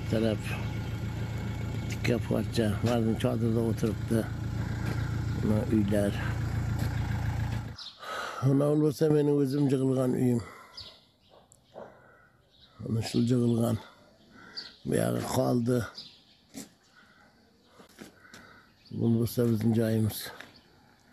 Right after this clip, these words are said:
Mana shu yoqqa olib turibmiz, qani. Xudo mehribon, inshaalloh. Yoshlar aytaylik, qismat tiloyi ekan, bizni izlab oldi. Shu palla mana qaymamizda. Sizning ham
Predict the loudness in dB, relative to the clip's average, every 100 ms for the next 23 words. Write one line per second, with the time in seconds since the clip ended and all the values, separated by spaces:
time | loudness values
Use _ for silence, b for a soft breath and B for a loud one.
0 | B B B B B _ -10 -6 -6 -6
1 | -8 -6 -4 -4 -8 -18 -20 -20 -20 -20
2 | -14 -12 -12 -14 -20 -20 B B B B
3 | B -14 -2 2 4 4 2 2 0 -2
4 | -8 -20 -20 -20 -14 -4 2 4 2 0
5 | -10 -14 -14 -12 -12 -12 -12 -12 -12 -14
6 | -18 -20 B B B B B B -6 -4
7 | 0 2 2 2 0 0 -4 -4 2 2
8 | 2 2 4 4 2 2 2 2 -2 0
9 | 2 6 6 6 6 6 4 4 2 0
10 | -2 4 6 6 4 2 4 4 4 6
11 | 4 4 4 2 0 _ B B B B
12 | B -10 2 4 6